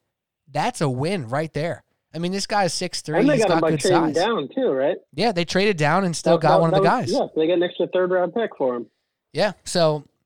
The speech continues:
Speaker 1: I mean, from that standpoint right there, it's hard to be upset about the Denzel Mims pick. I think that's probably the fan favorite pick of the draft for the Jets.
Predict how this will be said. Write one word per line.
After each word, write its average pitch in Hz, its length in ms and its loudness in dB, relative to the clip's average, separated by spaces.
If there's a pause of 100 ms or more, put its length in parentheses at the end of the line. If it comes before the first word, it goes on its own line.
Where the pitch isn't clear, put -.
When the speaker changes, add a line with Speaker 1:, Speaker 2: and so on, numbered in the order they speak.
(720)
Speaker 1:
I 165 60 0
mean, 170 120 2
from 156 200 -4
that 156 280 -4
standpoint 160 540 -2
right 135 160 -2
there, 147 440 -2
it's 139 140 -6
hard 165 300 0
to 151 80 -4
be 143 100 -2
upset 131 300 -2
about 120 180 -4
the 123 80 -12
Denzel 127 340 -2
Mims 127 280 -2
pick. 143 240 -2
I 131 80 0
think 185 180 -2
that's 160 180 0
probably 151 440 0
the 127 100 -6
fan 139 300 -8
favorite 151 340 -6
pick 185 260 -4
of 190 60 -4
the 185 60 -4
draft 190 300 0
for 196 60 -4
the 190 120 -8
Jets. 202 400 -2